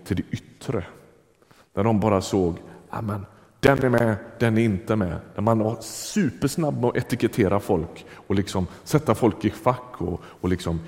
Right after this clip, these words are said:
kategorisera in folk, så, så säger, så säger Petrus, "Nej, men alltså, hallå,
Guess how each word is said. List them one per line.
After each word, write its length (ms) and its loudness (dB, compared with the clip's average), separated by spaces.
kategorisera 800 4
in 180 0
folk, 460 -2
så, 340 -2
så 180 -6
säger, 420 0
så 120 -6
säger 340 -4
Petrus, 360 -2
"Nej, 100 -2
men 200 -2
alltså, 300 -4
hallå, 380 -4